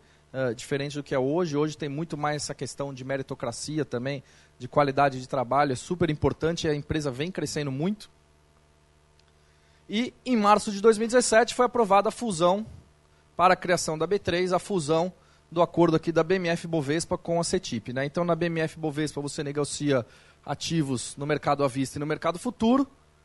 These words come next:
e no mercado da cetip você negocia títulos privados, tá? Então hoje é praticamente aí um monopólio do que a gente tem, dificilmente a gente vai ver alguém entrar tão cedo nesse mercado, então com certeza vocês vão conhecer cada vez mais a empresa chamada B três.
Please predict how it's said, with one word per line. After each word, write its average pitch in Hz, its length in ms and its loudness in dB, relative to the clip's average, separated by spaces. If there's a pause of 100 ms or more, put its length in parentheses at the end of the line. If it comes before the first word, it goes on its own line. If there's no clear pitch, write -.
(260)
e 220 280 0 (640)
no 196 160 2
mercado 180 460 4
da 180 120 0
cetip - 480 -2
você 190 260 -2
negocia 185 480 2
títulos 190 680 -2 (160)
privados, 139 600 2
tá? 151 180 -2
Então 165 340 0 (300)
hoje 160 200 -4
é - 20 -2
praticamente 160 760 -2
aí 147 80 -2
um 156 100 -4
monopólio 156 680 2
do 139 60 -8
que - 80 -6
a 135 40 -4
gente 135 220 -8
tem, 143 240 -6
dificilmente 139 640 -10
a 131 40 -8
gente 131 160 -12
vai 143 220 0
ver 131 120 -2
alguém 135 240 -2
entrar 131 400 0 (360)
tão 180 180 6
cedo 151 320 0
nesse 143 200 -4
mercado, 180 340 2
então 180 180 -2
com 185 140 -6
certeza 170 360 0
vocês 170 220 -4
vão 165 100 -4
conhecer 151 480 -6 (300)
cada 151 220 -2
vez 143 240 0
mais 139 260 -2
a 143 80 -4
empresa 143 300 -4
chamada 143 320 -2
B 147 140 -2
três. 104 500 -4